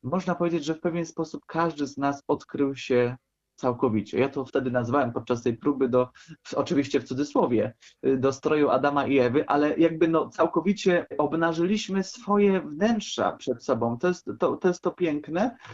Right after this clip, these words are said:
y, y, piękne, y, stwierdzenie, które pozwoli nam jeszcze więcej osiągnąć jako zespół. My musimy być wspólnie dostrojeni wszyscy jako, jako, jako właśnie ten,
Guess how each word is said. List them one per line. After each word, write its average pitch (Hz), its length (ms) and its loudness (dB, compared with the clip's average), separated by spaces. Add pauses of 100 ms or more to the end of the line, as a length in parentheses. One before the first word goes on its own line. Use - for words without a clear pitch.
(340)
y, 151 40 2 (100)
y, 143 240 4
piękne, 160 580 0
y, 127 240 -2
stwierdzenie, 165 600 -2
które 156 380 0
pozwoli 170 520 0
nam 165 220 0
jeszcze 214 400 2
więcej 165 440 0
osiągnąć 160 600 -2
jako 151 220 0
zespół. 127 540 -2 (160)
My 147 220 -2
musimy 175 380 -2
być 156 200 -4
wspólnie 165 480 2
dostrojeni 131 680 2
wszyscy 101 440 -6
jako, 113 380 -2
jako, 123 300 2
jako 127 280 4
właśnie 127 320 0
ten, 123 300 -6